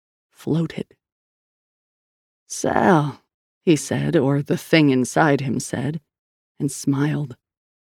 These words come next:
And his teeth were points, and there was no tongue in the pit of his mouth. "An unexpected pleasure." She should have waited for Menchu. He'd done this before. But this was her brother, so she ran into the gap,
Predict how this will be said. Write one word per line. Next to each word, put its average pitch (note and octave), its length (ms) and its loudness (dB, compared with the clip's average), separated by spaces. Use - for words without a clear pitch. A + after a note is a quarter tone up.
And E3+ 100 4
his A3+ 220 2
teeth G#3+ 340 0
were D3+ 100 4
points, E3+ 520 2
and D3 200 0
there A#3 200 -2
was F3 300 -2
no D#3+ 200 2
tongue D3 480 0
in C#3 140 0
the B2 100 0
pit - 200 -6
of C#3+ 100 -4
his C3+ 180 -4
mouth. C#3 320 -2
"An - 220 4
unexpected D#3+ 840 0
pleasure." E3+ 600 -4
She - 140 4
should - 200 2
have F#3+ 100 4
waited D3+ 320 2
for D3+ 140 -2
Menchu. D3 560 0
He'd G#3 220 2
done G#3+ 200 2
this D#3+ 180 -2
before. - 540 -6
But A#3+ 120 0
this - 180 -4
was C4+ 140 0
her G#3+ 100 4
brother, F#3 580 0
so - 180 2
she F3 160 4
ran E3+ 220 4
into G3+ 200 0
the G3+ 80 0
gap, A3+ 340 -4